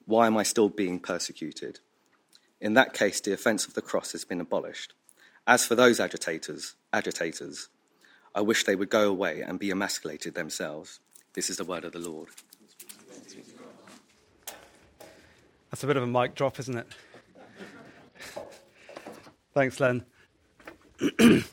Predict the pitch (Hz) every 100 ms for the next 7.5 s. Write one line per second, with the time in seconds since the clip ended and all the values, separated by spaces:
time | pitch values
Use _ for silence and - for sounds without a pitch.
0 | _ _ _ - 165 170 170 165 165 143
1 | - 143 127 131 123 120 - - 117 107
2 | 110 104 - _ - 127 117 - 113 104
3 | 104 107 101 95 _ - - - _ _
4 | _ _ _ _ _ - _ _ _ _
5 | _ - 117 120 117 123 - - 127 117
6 | 113 107 101 - 113 107 - 131 120 117
7 | 104 98 92 87